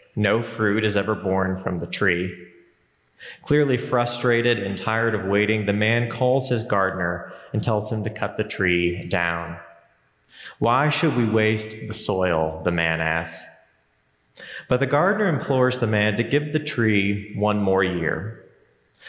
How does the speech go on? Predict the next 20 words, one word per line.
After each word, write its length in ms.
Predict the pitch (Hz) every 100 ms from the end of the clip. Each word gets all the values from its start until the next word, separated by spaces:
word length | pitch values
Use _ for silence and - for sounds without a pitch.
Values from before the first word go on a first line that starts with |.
| -
"Let 120 | 139 160
me 140 | 180
put 260 | 170 170 170
some 280 | 147 131
fertilizer 1000 | 131 113 107 107 95 87 85 85 82 82 85
on 240 | 87 85
it. 260 | 82 80 - - - _ _ _ - -
Let 180 | 131 147
me 80 | 151
spend 440 | 139 - 139 139
some 200 | 131 117
time 400 | 110 - 123 127
with 200 | 127 120
it 120 | 120 113
and 200 | 107 104
care 280 | 104 92
for 280 | 85 95 87
it," 200 | 85 85
he 80 | 90
says. 520 | - 87 85 87 -